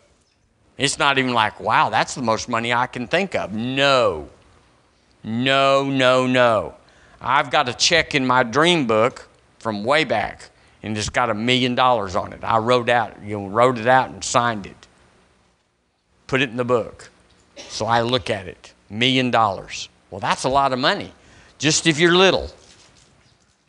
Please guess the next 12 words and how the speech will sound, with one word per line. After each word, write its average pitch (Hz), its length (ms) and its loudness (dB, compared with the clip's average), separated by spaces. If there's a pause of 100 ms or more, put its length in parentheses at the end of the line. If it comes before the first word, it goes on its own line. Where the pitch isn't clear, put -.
(960)
Just 143 320 2
if 151 120 0
you're 180 180 2
little. 180 260 2
If 104 140 -2
you're 160 180 4
little, 190 280 2
that's 131 260 -2
a 135 40 4
lot 147 240 4
of 160 60 -2
money. 160 320 -2